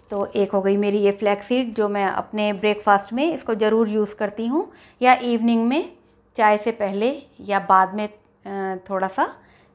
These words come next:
आधा चम्मच के करीब ये भी लेती हूँ। हम्म, एक ये हो गया। And what is this? हाँ, एक मैं ये लाई थी स्ट्रेनर वहाँ से।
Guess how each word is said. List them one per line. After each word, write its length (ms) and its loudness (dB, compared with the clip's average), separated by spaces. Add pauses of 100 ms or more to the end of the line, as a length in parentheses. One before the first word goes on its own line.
(220)
आधा 180 4
चम्मच 340 -2
के 100 -12
करीब 280 -4
ये 200 -4
भी 120 -4
लेती 340 -6
हूँ। 180 -8 (260)
हम्म, 180 0 (840)
एक 160 -16
ये 100 -4
हो 180 -2
गया। 420 -6 (380)
And 280 -6
what 200 -2
is 120 -4
this? 260 2
हाँ, 360 -4 (400)
एक 220 0
मैं 100 2
ये 120 6
लाई 180 6
थी 180 -2
स्ट्रेनर 580 -4 (100)
वहाँ 380 0
से। 160 -2